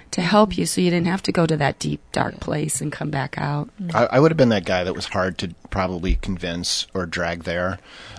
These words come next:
Speaker 2: Um, you know, at, at that stage. Um, but we, I, I, I can thinking of one couple that we have that, um,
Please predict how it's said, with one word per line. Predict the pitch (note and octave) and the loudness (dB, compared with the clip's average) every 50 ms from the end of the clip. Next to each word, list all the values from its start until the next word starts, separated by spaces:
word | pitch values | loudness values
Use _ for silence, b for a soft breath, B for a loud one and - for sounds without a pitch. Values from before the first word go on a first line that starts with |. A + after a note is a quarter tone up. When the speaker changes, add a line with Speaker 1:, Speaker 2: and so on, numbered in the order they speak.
| B | B
Speaker 2:
Um, | - G2 F#2 F2 F2+ F2 E2+ E2+ D#2+ D2 - - - - - | -2 0 2 2 2 0 -2 -4 -6 -10 -14 -18 -20 -8 -4
you | A2 G#2 | -2 -2
know, | F2+ F2 E2+ F2 - | 0 0 -2 -4 -4
at, | F2+ G2 - - | -4 -6 -4 -2
at | G#2 F#2+ - - | -4 -4 -2 0
that | G#2 F2+ F2 - | 0 0 0 -2
stage. | - - - F2 F2+ F2+ F#2 G2+ - - - B B B B B B B B - | -4 -4 -4 -2 -2 -2 -2 -2 -2 -2 -4 B B B B B B B B -10
Um, | F2+ F#2 F#2 F2+ F#2+ - | -8 -6 -4 -4 -6 2
but | - A2+ A2 G2+ | 4 4 4 6
we, | A2 G#2 G2+ E2 E2 D#2 | 4 0 0 -4 -8 -12
I, | D2+ G2 G#2+ - A2 | -12 -12 -8 -6 -4
I, | A#2 A2 - F2+ F#2 - - - | -4 -4 -6 -8 -12 -16 -12 -12
I | F#2+ | -10
can | - - G#2+ F#2+ | -6 -4 -6 -4
thinking | - A#2+ G#2+ - G2 | -4 -4 -4 -4 -6
of | F#2+ F#2 | -6 -4
one | G2 G2+ G2 F#2 | -2 -2 -2 0
couple | - G#2 F#2 - A2 | -2 -2 -2 0 0
that | G#2 A2 | 0 2
we | G2+ G#2+ | 2 2
have | G2+ G#2+ G2+ G2+ F#2+ F#2+ | 4 6 6 6 4 2
that, | G2 F#2 F#2 - - - | 0 -2 0 -2 -2 2
um, | G2 F#2 F2+ F2 F2 F2 | 2 4 4 2 0 -6